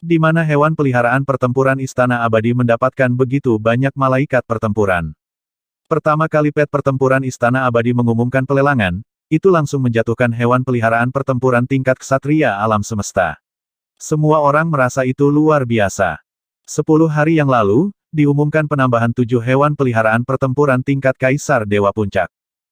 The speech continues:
Semua orang berteriak serempak, "Luar biasa." Hari ini, melihat item lelang tambahan, semua orang menelan seteguk air liur. Apakah ini lelang untuk ras alam semesta tingkat rendah? Semua orang tidak percaya dan merasa itu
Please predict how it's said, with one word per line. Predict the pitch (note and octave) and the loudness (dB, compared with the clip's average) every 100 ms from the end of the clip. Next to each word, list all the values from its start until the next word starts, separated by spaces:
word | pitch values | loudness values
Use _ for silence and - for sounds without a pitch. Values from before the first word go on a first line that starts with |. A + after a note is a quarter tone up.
| _ _ | _ _
Semua | - D#3 D3+ D3 C#3 | -8 -2 0 2 2
orang | C#3 D3+ | 2 0
berteriak | C#3+ C#3 C3 B2+ - | 0 0 0 0 0
serempak, | D3 C#3+ B2 A2 - _ - | -2 0 0 -2 -6 _ -4
"Luar | D3 D#3 D3 | 2 2 2
biasa." | B2 A2+ F#2+ - E2 - _ _ _ _ | 0 -2 -2 -2 -4 -6 _ _ _ _
Hari | D#3 D#3+ F3 B2 | -2 -2 0 0
ini, | G#2+ F3+ - _ _ | 0 -2 -4 _ _
melihat | D3+ D3 D#3 E3 | 0 2 2 0
item | D#3 D#3 D3 | 0 0 0
lelang | C3+ C3 C3 | 2 0 0
tambahan, | C3 B2+ A#2 F#2+ G2 _ _ | 0 0 -2 -4 -6 _ _
semua | - D#3 B2+ B2 | -4 0 2 2
orang | B2 C3+ | 0 0
menelan | B2 A2 A2 | 0 0 0
seteguk | - D3 D#3 C#3+ - | -2 -2 0 0 0
air | A#2+ A2+ | 0 0
liur. | G#2+ F#2+ E2+ D#2 _ _ _ _ _ _ _ | 0 -2 -4 -6 _ _ _ _ _ _ _
Apakah | E3 - D3 E3 | -2 0 0 -2
ini | D#3 D3+ | 0 2
lelang | D3+ C#3 C#3 | 2 2 0
untuk | C3+ C3 C3 | -2 -4 -2
ras | C3 B2+ | -2 0
alam | B2+ B2 | 0 0
semesta | C3 D3+ C#3 - C#3+ C3 | 0 -2 -4 -2 -2 0
tingkat | C3 B2+ A#2+ | -2 -2 -2
rendah? | A#2 G#2 F2+ - _ _ _ _ - | 0 0 -2 -6 _ _ _ _ -10
Semua | - D#3 D3+ D3+ | -4 0 2 2
orang | D3 D#3+ | 2 2
tidak | E3 D3 C#3 | 0 0 0
percaya | C3+ B2+ A#2+ B2 | -2 0 2 2
dan | B2+ | 2
merasa | A#2+ A2+ A#2 C3 | 0 0 0 -2
itu | C3 | -2